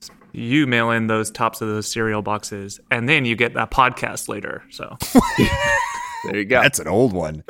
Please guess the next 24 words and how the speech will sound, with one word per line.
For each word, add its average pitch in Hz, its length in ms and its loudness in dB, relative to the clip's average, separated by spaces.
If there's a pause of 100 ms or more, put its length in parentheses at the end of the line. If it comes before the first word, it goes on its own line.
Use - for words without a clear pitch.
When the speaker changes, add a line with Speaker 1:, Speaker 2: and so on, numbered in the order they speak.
Speaker 3:
That 104 160 4
is 117 60 2
Speaker 2:
That 131 160 8
Speaker 3:
an 151 60 4
Speaker 2:
is - 60 0
Speaker 3:
old 101 120 -2
Speaker 2:
a, 98 80 0
Speaker 3:
one. 101 140 0 (260)
Speaker 2:
that's - 160 2
from 101 180 2
the 87 220 0
eighties. 92 460 -4 (160)
Box 110 260 4
Speaker 3:
Nineties, 101 220 0
Speaker 2:
tops. 90 200 2
Speaker 3:
yeah, 95 100 0
that - 20 0
was - 100 0
Speaker 2:
Was 95 200 2
it - 80 -20
Speaker 3:
nineties. 120 280 0
Speaker 2:
nineties 170 400 4
Speaker 3:
Yeah, 247 140 4
Speaker 2:
then? 262 160 -2